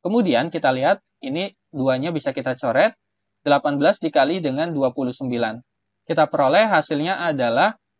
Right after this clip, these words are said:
lima ratus dua puluh dua. Maka ini bisa kita tulis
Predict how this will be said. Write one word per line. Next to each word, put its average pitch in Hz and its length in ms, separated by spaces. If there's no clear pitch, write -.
lima 147 320
ratus 160 560
dua 147 320
puluh 180 360
dua. 131 320
Maka 240 360
ini 175 160
bisa 180 240
kita 156 240
tulis 135 480